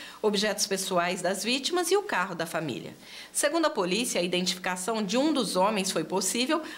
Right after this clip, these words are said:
após ele postar um vídeo exibindo uma arma e o carro roubado em um perfil nas redes sociais.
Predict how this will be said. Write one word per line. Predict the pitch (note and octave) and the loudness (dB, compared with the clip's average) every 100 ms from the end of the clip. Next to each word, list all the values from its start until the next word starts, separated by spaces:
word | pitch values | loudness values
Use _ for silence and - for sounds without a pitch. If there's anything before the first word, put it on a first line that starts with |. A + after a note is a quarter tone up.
| - | -4
após | D4+ C#4 C#4 | 0 2 2
ele | C4+ | 0
postar | C#4 D#4 - B3+ B3+ | 2 0 0 -2 0
um | B3+ | -2
vídeo | A#3+ A#3+ C4+ C#4+ | -2 -2 -2 -2
exibindo | - B3+ B3 G3 G3+ A3 A3 | 0 0 0 0 0 0 0
uma | B3+ | 2
arma | B3+ A#3+ B3 D4+ D#4+ D#4+ - - - | 2 2 0 -2 -2 -4 -6 -12 0
e | D4+ | 0
o | |
carro | D#4+ A#3+ A#3+ A#3+ | 2 0 0 0
roubado | - A#3+ G3 E3+ G3 | 2 2 4 2 2
em | G3 | -2
um | G#3+ | 0
perfil | A3 B3 - G3+ | 0 0 0 0
nas | G3 F3+ | 2 0
redes | F3+ - | -2 -2
sociais. | E3 E3 D#3 F2 - - | -4 -2 -2 -4 -4 -8